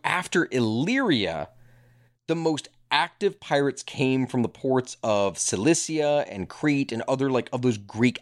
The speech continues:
islands that were spread out throughout the Mediterranean. So legend claims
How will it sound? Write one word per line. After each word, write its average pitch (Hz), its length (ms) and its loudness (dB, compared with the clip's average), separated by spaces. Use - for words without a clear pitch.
islands 98 400 0
that 117 80 0
were 113 80 0
spread 110 260 0
out 101 180 2
throughout 95 200 -2
the 92 80 -4
Mediterranean. 90 720 0
So 147 200 0
legend 135 720 -2
claims 90 500 -2